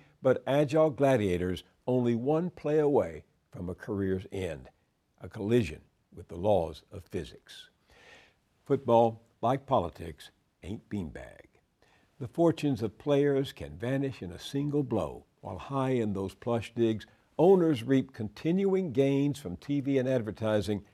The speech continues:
and the tax breaks and subsidies showered on them by compliant politicians. Big-time sports now mirrors the vast inequality that has come to define America in this century. Soon after the taping of my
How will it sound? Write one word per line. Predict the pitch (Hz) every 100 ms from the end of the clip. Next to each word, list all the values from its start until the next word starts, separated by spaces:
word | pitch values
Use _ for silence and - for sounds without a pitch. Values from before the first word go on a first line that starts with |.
| _ -
and | 127 110
the | 110
tax | - 175 180 -
breaks | 147 143 127
and | 120 113
subsidies | - 196 - 95 65 71 76
showered | - 196 160 90 82
on | 90 90
them | 104
by | 95 95
compliant | - 101 - 107 107 117 -
politicians. | 113 110 - 107 - - _ _ _ _
Big-time | 156 165 - 151 156
sports | 151 - 90 - _ _ _ _ 113
now | 139 180
mirrors | 165 120 80 80 87
the | 95 85
vast | 139 143 160 156 -
inequality | 151 156 143 110 95 - 95
that | 92
has | 101 92
come | - 120 117
to | 123
define | 117 - 127 131
America | 139 139 110 92 80 82 - _ _
in | 101 92
this | 92 -
century. | 98 - - - _ _ _ - - - _ _ _ _
Soon | - 220 226
after | 160 156 - 131
the | 107 98
taping | 139 139 123 117
of | 101 90
my | 101